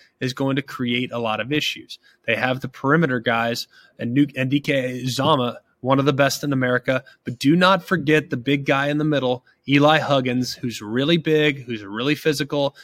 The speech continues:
that can push the pocket against quality centers even. He saw some good ones throughout the course of the season, but he's a handful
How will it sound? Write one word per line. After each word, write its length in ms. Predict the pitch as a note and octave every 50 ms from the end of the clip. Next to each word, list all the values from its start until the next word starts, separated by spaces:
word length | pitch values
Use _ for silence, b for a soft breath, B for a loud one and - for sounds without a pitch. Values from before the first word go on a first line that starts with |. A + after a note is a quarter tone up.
| B B
that 140 | - A#2+ -
can 180 | - B2 A2 -
push 360 | - - - D#3 D3 - -
the 100 | - -
pocket 520 | - - - E3+ E3+ D3+ - - B2 A#2 - b b b b b b b
against 400 | - B2+ B2 C3 C3 B2+ - -
quality 360 | - - C3+ C3 B2+ A#2+ A#2+
centers 440 | A2+ - - D#3 D3 C#3 B2 A2+ -
even. 320 | - A2 G#2+ G#2+ G#2+ A2 b b b b b
He 120 | - C3
saw 280 | A#2 - - - A2+ C3
some 220 | C3+ - D#3 D3
good 160 | C#3 D3 D3 C#3
ones 280 | C3+ C#3+ C#3 C#3+ C#3
throughout 200 | - - B2+ A#2+
the 60 | -
course 280 | A2+ - - C3+ B2+ -
of 60 | -
the 80 | - C3
season, 380 | - - - D#3+ D3+ C3 C3
but 120 | A2 A#2 -
he's 360 | - - - D#3+ E3 E3 D#3+
a 60 | F3+
handful 640 | D3+ - E3+ E3+ E3 D3+ C#3 - C#3 B2 A2+ A2+ b